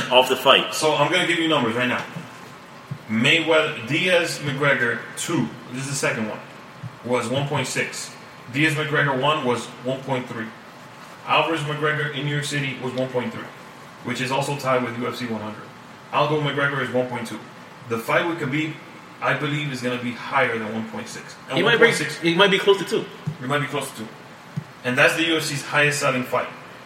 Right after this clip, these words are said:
Speaker 2: And it's because him, he hasn't fought in the octagon since twenty sixteen.
Speaker 1: Okay, my point is,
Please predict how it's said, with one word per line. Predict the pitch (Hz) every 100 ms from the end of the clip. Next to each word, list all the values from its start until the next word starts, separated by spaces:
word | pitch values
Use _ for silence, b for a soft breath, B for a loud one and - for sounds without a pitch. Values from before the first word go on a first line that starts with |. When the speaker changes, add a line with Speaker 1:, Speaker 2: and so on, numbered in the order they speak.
| - -
Speaker 2:
And | 127 131 - - -
it's | 156 147
because | 165 190 143
him, | - 135 208 156 113 -
he | 165
hasn't | - 175 185 156
fought | 143 - 170 196 - - - - -
in | 160 185
the | 180
octagon | 196 170 151 147 139 - - - - - - - -
since | - 170 156
twenty | - 196
sixteen. | 202 208 - 233 220 - - -
Speaker 1:
Okay, | 123 120 147 151 107 90 - 101
my | 110 131 139
point | - 139 143
is, | 120 131 143 147